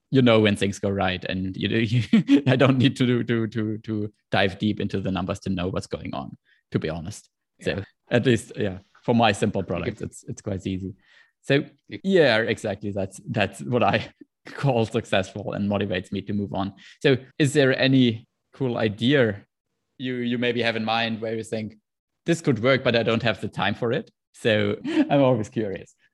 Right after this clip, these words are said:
Speaker 2: You know, I, right now, my main product I'm focusing on is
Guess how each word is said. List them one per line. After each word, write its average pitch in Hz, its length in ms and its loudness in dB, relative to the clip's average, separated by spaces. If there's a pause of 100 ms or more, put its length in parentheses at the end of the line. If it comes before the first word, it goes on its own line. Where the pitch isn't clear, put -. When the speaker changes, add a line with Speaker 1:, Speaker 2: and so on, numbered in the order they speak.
(440)
Speaker 2:
You 135 120 -6
know, 147 440 2
I, 160 480 2 (140)
right 135 240 -2
now, 135 260 0
my 117 160 -6
main 117 260 -8
product 127 300 -2
I'm 107 100 -8
focusing 117 460 -8
on 104 220 -6
is 95 340 -8